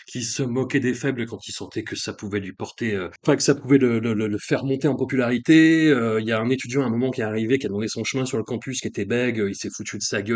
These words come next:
devant tout le monde, et, euh, et tout le monde a rigolé, et le mec est parti, et, hum,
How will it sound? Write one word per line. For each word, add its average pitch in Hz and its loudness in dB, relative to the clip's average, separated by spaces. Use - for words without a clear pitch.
devant 98 -4
tout - -10
le 104 -2
monde, 113 -2
et, 92 -4
euh, 82 -10
et - -6
tout - -10
le 120 -4
monde 123 -2
a 113 -2
rigolé, 110 -2
et 98 0
le 92 -4
mec 101 -2
est - -12
parti, 156 -6
et, 117 0
hum, 104 -4